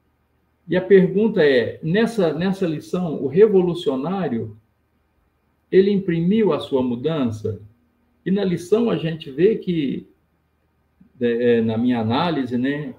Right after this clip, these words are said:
claro, ele mudou de postura, ele convenceu o povo que o rei, ele é, ele era um, um pobre coitado, vamos colocar assim, e que as pessoas é que precisam mudar, tem que se colocar no lugar do outro.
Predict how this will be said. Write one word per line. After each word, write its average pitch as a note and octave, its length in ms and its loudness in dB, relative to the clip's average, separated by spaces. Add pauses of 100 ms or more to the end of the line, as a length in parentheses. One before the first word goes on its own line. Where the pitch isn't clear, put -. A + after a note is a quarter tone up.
(120)
claro, A#2+ 500 -4 (1040)
ele D#3 280 0
mudou D#3 400 4
de F#3+ 100 2
postura, D3 640 2
ele C#3+ 100 -2
convenceu C#3+ 640 -2
o - 120 -4
povo C#3 440 0
que C#3 100 -6
o C3 80 0
rei, C3 600 -2 (600)
ele C3 180 2
é, C#3 380 2
ele B2+ 140 2
era C#3 200 0
um, A#2+ 360 -2 (160)
um A2 120 -10
pobre C#3 300 0
coitado, C3+ 520 0
vamos B2+ 180 0
colocar A2+ 420 -2
assim, D#3 420 -6 (560)
e C#3+ 80 -10
que C#3 120 -4
as E3 120 -2
pessoas G#3 720 2
é D3+ 60 -2
que - 100 -12
precisam A#2+ 960 -4
mudar, A2+ 440 -2
tem F3 120 -2
que F#3 80 -4
se F#3+ 100 -8
colocar F3+ 520 -2
no G3+ 100 -2
lugar C3+ 400 -2
do B2 140 -2
outro. G#2 580 -2